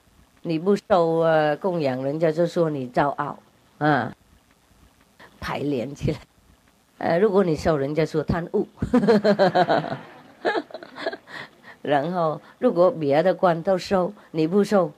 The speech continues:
啊，也活，活不下去啊，很困难啊。如果别官收，你也收，等一下就当同伙。<laughs> 然后大官的话，会，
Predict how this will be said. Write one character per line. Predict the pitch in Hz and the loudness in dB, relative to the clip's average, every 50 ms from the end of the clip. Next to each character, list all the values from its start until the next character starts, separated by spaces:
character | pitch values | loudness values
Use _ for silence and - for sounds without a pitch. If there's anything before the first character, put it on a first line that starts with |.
| - - - _ | -18 -20 -20 _
啊， | _ 165 156 123 117 113 | _ -6 -6 -6 -8 -6
也 | 131 135 131 | -6 -6 -6
活， | 127 143 131 123 127 143 160 160 - _ _ _ _ _ _ _ _ _ _ _ _ _ _ _ _ - | -4 -2 0 0 0 0 -2 -6 -12 _ _ _ _ _ _ _ _ _ _ _ _ _ _ _ _ -20
活 | - - - 135 | -10 -4 -4 -2
不 | 127 151 170 | -2 -2 -2
下 | 170 180 151 | -2 -2 -4
去 | 131 - 151 131 | -4 -4 -6 -8
啊， | - - - _ _ _ | -10 -10 -16 _ _ _
很 | 123 123 123 | -12 -10 -4
困 | - 185 170 | -2 -2 -2
难 | 147 123 - - _ _ _ _ | -2 -4 -8 -14 _ _ _ _
啊。 | 110 110 - 78 - - - - - - - - _ _ _ | -12 -12 -12 -14 -18 -20 -20 -20 -20 -20 -20 -20 _ _ _
如 | - 254 | -2 -2
果 | 247 - 180 170 170 175 190 196 175 - - - | 0 2 2 4 4 4 2 2 -2 -4 -4 -2
别 | 180 185 | 0 0
官 | 208 226 226 214 202 | 2 2 2 2 2
收， | 208 208 196 196 | 0 -2 -2 -2
你 | 190 165 170 175 | -2 -4 -4 -2
也 | 160 160 160 | -2 -2 0
收， | - 226 202 196 185 - _ _ | 0 0 0 0 -2 -6 _ _
等 | - 147 147 160 | -2 -2 -2 -4
一 | |
下 | 170 - 208 190 180 | -4 -2 0 0 0
就 | 175 208 208 | 0 -2 0
当 | 214 196 190 190 202 - _ - | 0 0 0 0 -4 -12 _ -12
同 | - - 147 165 160 | -10 -8 -6 -6 -4
伙。 | 175 160 110 113 113 107 - - _ - - - - - - 165 156 - 175 160 156 147 147 139 139 | -4 -2 -2 -2 -4 -4 -6 -12 _ -20 -20 -20 -18 -10 -8 -8 -4 -2 -2 -2 -2 -4 -6 -8 -12
<laughs> | - - - - - - - - - - - 202 - 175 156 - - - - - - _ | -14 -16 -18 -18 -18 -18 -20 -20 -10 -8 -6 -2 0 -2 -2 -2 -6 -14 -20 -20 -8 _
然 | 170 180 202 | -2 0 0
后 | 196 175 | 0 0
大 | 170 - 247 208 | 2 2 2 2
官 | 185 196 202 190 185 | 4 2 2 2 2
的 | 175 160 160 | 0 0 0
话， | 165 156 156 151 156 151 - - _ _ _ | 0 0 -2 -2 -4 -8 -14 -20 _ _ _
会， | - 226 202 196 180 - | -2 0 0 0 0 -2